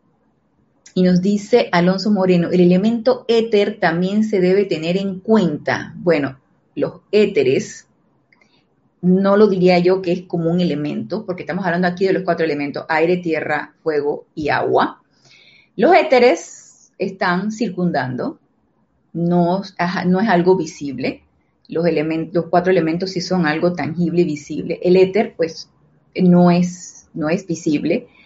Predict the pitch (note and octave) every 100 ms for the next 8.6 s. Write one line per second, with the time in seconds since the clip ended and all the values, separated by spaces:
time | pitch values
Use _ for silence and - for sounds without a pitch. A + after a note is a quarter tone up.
0 | _ _ B3+ C#4 D#4+ - - F3+ F3+ F#3
1 | F3+ F3+ F#3+ G3+ G#3 G#3 G3+ C#4 C#4+ -
2 | D#4+ G#3+ C#3 - _ E3 E3+ - F#3+ F#3
3 | D3+ G#3 - _ - _ _ _ E3 E3+
4 | F#3 E3+ F3+ F#3 F3+ E3 - _ _ D#3+
5 | F3 E3+ E3+ E3+ E3+ E3 E3 E3 F3 F3
6 | _ _ _ _ F3 G#3 - G#3 G3+ G3
7 | G#3 - F3 G#3 - D#3+ E3 F3 D#3+ -
8 | C#3+ D3 C#3+ D3 A3 -